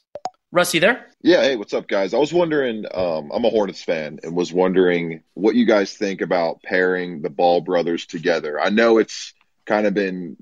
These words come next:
Speaker 2: trolled upon a little bit online as, like, "Oh, just get the, get the family back together." But I actually think it works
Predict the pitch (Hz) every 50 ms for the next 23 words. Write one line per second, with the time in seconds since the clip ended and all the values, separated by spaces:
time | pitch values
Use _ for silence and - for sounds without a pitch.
0 | - - - - - 120 107 104 101 101 - - 101 92 87 87 85 87 87 87
1 | 85 87 87 87 87 85 82 82 85 85 85 82 82 82 80 80 - - 82 80
2 | 80 80 - - 73 - 78 87 85 82 82 80 90 - - - 92 - - -
3 | 107 - 80 76 - - - 95 - 95 - - 104 92 90 87 90 85 80 85
4 | 82 80 - 87 85 92 92 85 82 78 87 101 110 123 - - 110 98 - 110
5 | 104 92 95 80 78 87 101 104 104 - - - -